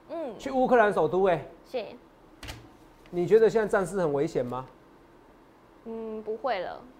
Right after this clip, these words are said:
Speaker 2: 是啊。
Speaker 1: 不然他们不会
Speaker 2: 呃，你有看到这个新闻吗？
Speaker 1: 轻举妄动啊。
Speaker 2: 有很多新闻跟你报这个东西吗？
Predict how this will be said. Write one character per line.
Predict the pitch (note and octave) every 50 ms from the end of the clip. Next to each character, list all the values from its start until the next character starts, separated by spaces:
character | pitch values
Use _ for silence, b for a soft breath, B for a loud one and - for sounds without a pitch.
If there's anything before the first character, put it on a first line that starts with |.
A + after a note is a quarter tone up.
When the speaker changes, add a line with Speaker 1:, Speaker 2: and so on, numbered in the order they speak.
| - -
Speaker 2:
是 | - - - - G#3+ G#3
啊。 | F#3+ F3 F3 F3+ E3+ E3
Speaker 1:
不 |
然 | D4 B3+ C#4
他 | C#4+
们 | C4+ B3+ A#3+ G#3
不 | G3+ G3+
会 | G#3+ A3+ A3+ G#3+ G#3 G#3
Speaker 2:
呃， | G3+
你 | G#3+ B3
有 | A#3
看 | - A#3 A3+ A#3
到 | A#3 A#3 G#3+
这 | F#3+ A3+
个 | G#3
新 | F3+ F3 G#3+ G#3
闻 | F#3+ E3+
吗？ | F3 F3
Speaker 1:
轻 | F3 E3+
举 |
妄 |
动 |
啊。 |
Speaker 2:
有 | E3+
很 | F3 E3
多 | E3+ A3
新 | A3 - A3
闻 | G3 G3
跟 | G#3 F#3
你 |
报 | E3 G3 E3+
这 | D#3 F3+
个 | E3 E3+
东 | F3 E3+ F3
西 | D#3 E3+
吗？ | F3 E3+ E3 E3 D#3